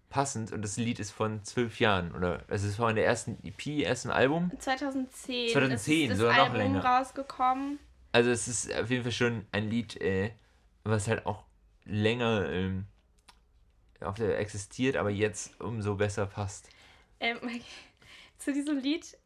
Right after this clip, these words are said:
Speaker 2: kann ich sehr empfehlen. Ich weiß nicht, ich hoffe, es gibt es noch bei YouTube. Muss man sich eigentlich mal anschauen, wie das
Speaker 1: <laughs>
Speaker 2: Lied,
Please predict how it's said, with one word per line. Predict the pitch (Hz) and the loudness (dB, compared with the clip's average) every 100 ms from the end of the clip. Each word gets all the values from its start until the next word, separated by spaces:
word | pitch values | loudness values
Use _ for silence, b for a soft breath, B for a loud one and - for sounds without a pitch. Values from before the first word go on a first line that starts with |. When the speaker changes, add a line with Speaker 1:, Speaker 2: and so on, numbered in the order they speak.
| - | -10
Speaker 2:
kann | 285 | -4
ich | 277 277 | -4 0
sehr | 254 | -2
empfehlen. | 262 269 262 | -2 -6 -8
Ich | 262 | -2
weiß | 247 269 | -2 -2
nicht, | 262 - | -10 -14
ich | - | -8
hoffe, | 277 277 | -8 -6
es | 269 | -10
gibt | 277 269 | -10 -12
es | - | -10
noch | 233 | -10
bei | 226 220 | -6 -6
YouTube. | 247 254 247 262 - - b b b b | -6 -10 -10 -10 -12 -20 b b b b
Muss | 247 247 277 | -8 -4 -4
man | 285 262 | -2 -4
sich | 262 | -4
eigentlich | - 233 - | -4 -4 0
mal | 214 | 0
anschauen, | 226 - 240 240 247 - | 0 -2 -2 -2 -6 -10
wie | 220 233 233 - | -10 -8 -6 -2
das | 233 220 170 | 8 8 8
Speaker 1:
<laughs> | 254 320 | 4 2
Speaker 2:
Lied, | 359 | 2